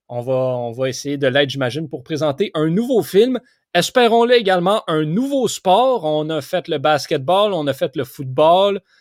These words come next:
on vient de faire le baseball. Non, on fera probablement pas le hockey la semaine prochaine. Ça ne sera tardé, euh, par exemple. Mais, euh, bref, j'espère vous retrouver la semaine prochaine et sinon, ben, à une prochaine fois.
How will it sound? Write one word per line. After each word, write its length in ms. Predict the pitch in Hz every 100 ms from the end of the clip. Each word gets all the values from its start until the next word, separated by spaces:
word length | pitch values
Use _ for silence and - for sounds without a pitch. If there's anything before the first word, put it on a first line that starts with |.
| _
on 200 | - 208
vient 160 | 240 233
de 40 |
faire 160 | - 226
le 120 | 190
baseball. 760 | 151 175 131 135 160 196 226 220 _ _ _ _ _ _ _ _ _
Non, 480 | 160 170 254 330 254
on 80 | 190
fera 220 | 233 220
probablement 580 | 185 190 190 180 180 175
pas 160 | 208
le 80 | 214
hockey 320 | 175 147 202
la 120 | 202 156
semaine 200 | 175 160
prochaine. 460 | 151 135 175 214
Ça 180 | - 143
ne 40 |
sera 280 | 127 165 147 160
tardé, 480 | 151 120 156 165 175
euh, 240 | 131 123 123 _
par 220 | 202 196
exemple. 640 | 143 127 160 196 196 170 - _ _ _ _ _ _ -
Mais, 340 | 156 185 196 147
euh, 440 | 143 147 147 151 - -
bref, 400 | 135 190 196 _ _ _
j'espère 380 | 147 151 226 208
vous 140 | 165
retrouver 360 | - 160 165 196
la 140 | 156
semaine 240 | - 165 135
prochaine 420 | 147 - 175 170
et 80 | 135
sinon, 320 | - 156 160
ben, 160 | 139 -
à 140 | 156 -
une 120 | 147
prochaine 380 | 135 190 - 135
fois. 340 | - 165 202